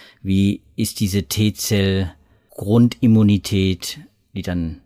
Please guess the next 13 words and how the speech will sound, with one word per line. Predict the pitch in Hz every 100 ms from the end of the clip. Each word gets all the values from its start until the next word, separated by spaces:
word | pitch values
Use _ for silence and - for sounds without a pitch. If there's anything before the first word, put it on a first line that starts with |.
| _ _ _ -
dafür | 85 87
sorgt, | - 95 92
dass | 90 -
man | 85
geschützt | 80 - 131 - -
ist | 110
vor | 101
dem | 92 87
Virus, | 92 90 87 - -
wie | 110 117
ist | -
die | 123 -
aufgebaut? | 98 - 92 87 82 78 78 -